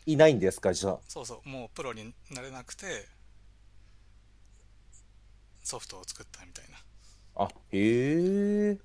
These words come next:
Speaker 2: そう。で、まあ、そん-、まあ、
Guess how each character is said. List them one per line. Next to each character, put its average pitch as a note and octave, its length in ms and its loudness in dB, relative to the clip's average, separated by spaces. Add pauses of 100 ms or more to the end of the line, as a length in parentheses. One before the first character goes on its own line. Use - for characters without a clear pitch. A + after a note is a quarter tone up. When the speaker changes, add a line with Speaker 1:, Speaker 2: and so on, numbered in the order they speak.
(100)
Speaker 2:
そ - 140 -20
う。 C3+ 340 -20
で、 C3 280 -16 (2250)
ま E3+ 120 -14
あ、 - 20 -12
そ - 140 -10
ん-、 B2+ 140 -16 (160)
ま C3+ 100 -18
あ、 A#2 40 -14